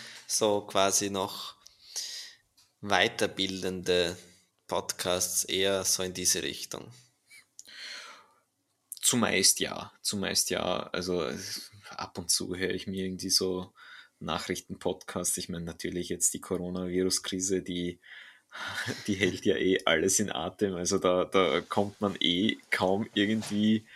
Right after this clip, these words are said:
Speaker 2: äh, an der kommt man eh kaum vorbei, dass das irgendwo behandelt wird. Und,
Speaker 1: Mhm.
Speaker 2: äh,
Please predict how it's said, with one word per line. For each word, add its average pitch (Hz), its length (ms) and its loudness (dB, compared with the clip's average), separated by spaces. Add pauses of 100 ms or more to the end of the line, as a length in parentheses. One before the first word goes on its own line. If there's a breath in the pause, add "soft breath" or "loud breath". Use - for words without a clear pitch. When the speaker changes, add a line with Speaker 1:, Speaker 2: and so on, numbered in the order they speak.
(340 loud breath)
Speaker 2:
äh, - 80 -4
an - 920 -2
der 98 160 6
kommt - 300 -4
man 101 100 2
eh 101 140 2
kaum 98 300 0
vorbei, 95 380 2
dass 127 160 0
das - 160 0
irgendwo 101 280 2
behandelt 98 500 0
wird. 110 220 -2 (340 loud breath)
Und, 85 240 -12 (100)
Speaker 1:
Mhm. 117 260 -2
Speaker 2:
äh, - 20 -10